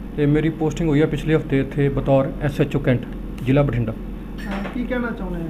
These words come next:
Speaker 2: ਤੁਸੀਂ ਨਵੀਂ ਜੁਆਇਨਿੰਗ ਕੀਤੀ ਆ, ਅਹ ਜਿਹੜੇ ਇੱਥੇ ਇਲਾਕੇ ਦੇ ਆ ਤੁਹਾਡੇ under ਦੇ?
Speaker 1: ਜੀ ਮੈਂ ਇਹੀ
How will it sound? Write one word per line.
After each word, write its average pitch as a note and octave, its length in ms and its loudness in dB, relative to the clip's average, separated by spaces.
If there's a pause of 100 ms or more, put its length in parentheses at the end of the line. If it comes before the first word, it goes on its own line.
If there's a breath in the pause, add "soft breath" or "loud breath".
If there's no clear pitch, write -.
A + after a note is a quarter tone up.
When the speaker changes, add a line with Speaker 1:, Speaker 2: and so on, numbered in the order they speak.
(140)
Speaker 2:
ਤੁਸੀਂ E3+ 200 -6
ਨਵੀਂ D#3+ 160 -4
ਜੁਆਇਨਿੰਗ D#3 320 -4
ਕੀਤੀ D#3+ 380 -6
ਆ, E3 40 -6
ਅਹ D#3 380 -8
ਜਿਹੜੇ D#3+ 220 -6
ਇੱਥੇ D#3+ 200 -6
ਇਲਾਕੇ D#3 360 -6
ਦੇ D#3 120 -4
ਆ D3+ 40 -6
ਤੁਹਾਡੇ D3 300 -6
under D3 240 -6
ਦੇ? - 1000 -8
Speaker 1:
ਜੀ F3+ 100 0
ਮੈਂ E3+ 220 4
ਇਹੀ G3+ 200 4